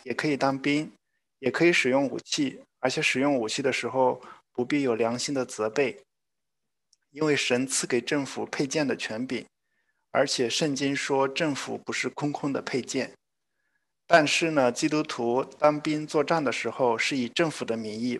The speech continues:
不是以教会的名义。嗯，那新约时候，新约时代的基督教不能够发动圣战，啊，但并不表示国家不能为正义而战。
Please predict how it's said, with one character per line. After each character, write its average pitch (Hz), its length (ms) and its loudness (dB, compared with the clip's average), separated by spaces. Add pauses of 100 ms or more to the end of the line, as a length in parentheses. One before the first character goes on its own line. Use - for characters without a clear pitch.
(100)
不 - 80 -4
是 - 160 2
以 110 80 -2
教 139 200 2
会 170 160 -2
的 127 120 -6
名 95 140 -12
义。 107 260 -14 (4000)
嗯， 127 380 -4
那 151 400 4 (680)
新 175 220 0
约 185 100 2
时 139 200 4
候， 151 200 -2
新 175 200 -4
约 175 100 0
时 165 140 0
代 151 120 8
的 147 140 4
基 - 140 -2
督 160 120 -2
教 151 400 6
不 - 200 -2
能 131 120 0
够 135 160 2
发 143 200 6
动 143 180 0
圣 131 300 -2
战， 120 340 2 (440)
啊， 120 200 4
但 156 300 4
并 170 120 0
不 156 140 2
表 135 240 6
示 139 160 2
国 123 260 4
家 151 280 8
不 151 140 0
能 127 140 2
为 131 160 4
正 135 220 0
义 135 180 2
而 107 220 2
战。 - 380 0